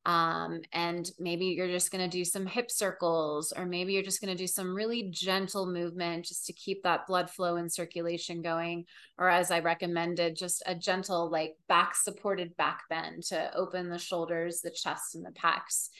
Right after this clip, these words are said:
And simple breath exercises, all those things can be really, really helpful. Um, and then once bleeding has stopped and you get, start to get permission from your medical practitioner that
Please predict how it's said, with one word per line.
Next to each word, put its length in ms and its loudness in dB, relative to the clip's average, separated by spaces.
And 160 -4
simple 500 0
breath 440 4
exercises, 960 -2
all 300 6
those 280 4
things 440 -4
can 160 -6
be 160 0
really, 420 -2
really 240 0
helpful. 600 0
Um, 340 0
and 160 -2
then 220 0
once 380 4
bleeding 720 2
has 840 0
stopped 920 4
and 320 -2
you 160 -4
get, 260 2
start 360 0
to 100 -4
get 240 -2
permission 800 -2
from 340 -2
your 440 -4
medical 400 -2
practitioner 800 0
that 220 4